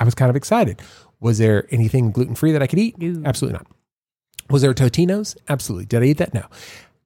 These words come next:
Speaker 1: But I still need my six bags of ice.
Speaker 2: Okay.
Speaker 1: Does Wal-, Walgreens have bags of ice? Absolutely they do. Were they out m-, that night? Yes, they were. So then I go to a, now a fourth location to find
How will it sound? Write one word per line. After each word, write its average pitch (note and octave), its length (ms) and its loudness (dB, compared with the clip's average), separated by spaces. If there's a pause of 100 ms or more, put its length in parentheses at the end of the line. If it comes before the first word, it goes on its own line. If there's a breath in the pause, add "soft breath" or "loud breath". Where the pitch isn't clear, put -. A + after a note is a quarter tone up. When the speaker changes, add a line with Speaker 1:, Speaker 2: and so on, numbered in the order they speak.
(260)
Speaker 1:
But D#3 100 2
I D3+ 40 4
still G#3 200 0
need F#3 120 4
my D3 80 2
six D3 240 -2
bags A2 240 -2
of - 100 -10
ice. - 260 -14 (680)
Speaker 2:
Okay. E3 300 -10 (460)
Speaker 1:
Does C3+ 180 -4
Wal-, C3+ 400 2
Walgreens C#3+ 360 2
have D#3+ 140 0
bags D#3+ 200 -2
of D#3+ 60 -4
ice? B3 400 -6 (560)
Absolutely G#3+ 560 2
they C3+ 120 2
do. F#2+ 140 -16 (1040)
Were B2 100 2
they G2+ 140 -2
out A2 160 -6
m-, A#2 140 -14
that C3+ 200 -4
night? B3 280 -4
Yes, B2 280 -4
they D3 100 4
were. F3 280 4
So - 180 -4
then F3+ 160 0
I E3 60 -2
go D#3+ 240 2
to E3+ 320 -4
a, C#3+ 80 -2
now C#3+ 220 0
a C3+ 80 0
fourth A#3 420 -2
location A2+ 680 0 (440 soft breath)
to D3+ 100 0
find C#3 520 0